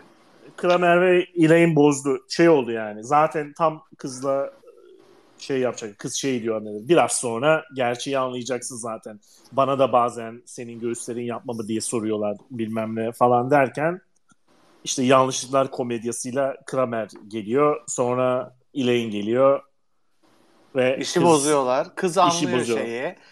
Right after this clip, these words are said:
Speaker 2: O hamam gibi hani saunaya
Speaker 1: Hı.
Speaker 2: Şey olarak, görevli olarak gönderildiğini. Bu arada şey çok net değil mi yani? S-, bilemiyorum ama Ege'ye sormuyorum.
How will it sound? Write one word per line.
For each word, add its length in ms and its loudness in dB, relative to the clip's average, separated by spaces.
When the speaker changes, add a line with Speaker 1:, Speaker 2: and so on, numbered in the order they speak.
Speaker 2:
O 500 -4
hamam 640 -2
gibi 240 -6
hani 280 -6
saunaya 720 -2
Speaker 1:
Hı. 40 -12
Speaker 2:
Şey 240 -4
olarak, 420 -2
görevli 400 -2
olarak 500 -4
gönderildiğini. 800 -4
Bu 100 8
arada 220 4
şey 200 4
çok 480 0
net 360 -2
değil 180 2
mi 180 -2
yani? 440 2
S-, 180 -10
bilemiyorum 540 0
ama 380 -2
Ege'ye 400 -2
sormuyorum. 720 -4